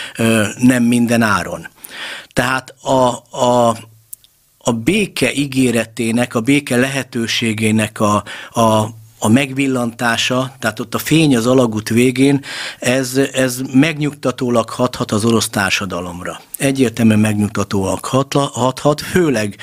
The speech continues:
mondom, Makiivka után. Egyébként itt zárójelbe hadd jegyezzem meg, hogy, hogy erről kevesebbet beszél a világ, hogy rá egy napra azért volt egy druskovkai jégcsarnok elleni támadás is, egy választámadás,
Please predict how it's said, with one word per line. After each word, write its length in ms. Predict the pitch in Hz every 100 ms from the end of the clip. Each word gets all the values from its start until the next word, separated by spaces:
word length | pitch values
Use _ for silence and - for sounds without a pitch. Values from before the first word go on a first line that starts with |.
| - - -
mondom, 300 | 131 123 117
Makiivka 640 | 127 - 117 107 - -
után. 400 | 101 92 - 82 - - - -
Egyébként 800 | - 175 190 147 - 127 131 - _ _
itt 140 | -
zárójelbe 580 | 113 135 175 156 131 120
hadd 220 | 117 123
jegyezzem 500 | 120 110 110 101 107
meg, 320 | 104 113 127 -
hogy, 520 | 117 113 107 113 107 - - - - -
hogy 440 | - 110 110 117
erről 200 | - 117
kevesebbet 680 | 120 196 143 - 104 98 101
beszél 420 | 101 110 - 101
a 60 | 95
világ, 420 | 104 113 120 123
hogy 260 | - 110 104
rá 220 | 131 127
egy 200 | 107 101
napra 360 | 107 104 -
azért 400 | 107 101 110 107
volt 280 | 101 113 127
egy 120 | 113
druskovkai 1120 | 107 107 135 - - 101 - - 107 110 117 113
jégcsarnok 880 | 104 113 110 _ - 107 101 101 -
elleni 280 | 104 101 98
támadás 720 | - 104 104 104 104 104 -
is, 160 | 120
egy 200 | 107 107
választámadás, 1120 | 110 123 104 92 - 98 92 98 98 120 -